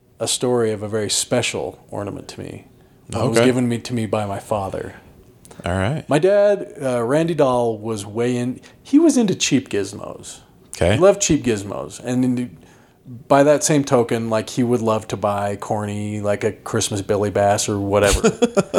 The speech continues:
Speaker 2: <laughs>
Speaker 1: Anything kinda hokey
Speaker 2: I,
Speaker 1: for
Speaker 2: I got a
Speaker 1: Christmas.
Speaker 2: Travis the Trout.
Speaker 1: Oh?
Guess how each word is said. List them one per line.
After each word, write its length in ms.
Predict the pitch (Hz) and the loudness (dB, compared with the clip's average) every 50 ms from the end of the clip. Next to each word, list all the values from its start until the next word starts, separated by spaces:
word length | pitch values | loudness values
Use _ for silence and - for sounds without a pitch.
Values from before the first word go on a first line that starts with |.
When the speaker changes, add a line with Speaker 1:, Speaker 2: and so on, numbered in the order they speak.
| 185 - | -2 0
Speaker 2:
<laughs> 40 | - | 2
Speaker 1:
Anything 540 | 156 165 185 180 - 208 196 190 185 185 175 | 2 2 2 2 2 2 2 2 2 0 -2
kinda 300 | - - 175 175 175 147 | -2 0 2 2 2 2
hokey 240 | 143 147 143 - | 2 2 2 2
Speaker 2:
I, 60 | 135 127 | 0 0
Speaker 1:
for 120 | - 143 - - 147 127 | -2 -6 -4 -4 0 0
Speaker 2:
I 60 | 131 151 | 0 2
got 180 | 165 170 160 | 2 2 2
a 40 | 143 | 2
Speaker 1:
Christmas. 60 | 127 - - | 0 0 0
Speaker 2:
Travis 400 | - 117 120 120 123 120 - - | 2 2 2 2 2 0 -2 -2
the 120 | - 104 | -4 -4
Trout. 580 | - - - 110 117 117 110 104 104 - - - _ _ - | -4 0 2 2 4 4 4 2 0 -2 -6 -12 _ _ -8
Speaker 1:
Oh? 400 | - 110 117 123 131 165 226 226 | -4 -2 0 2 2 2 2 0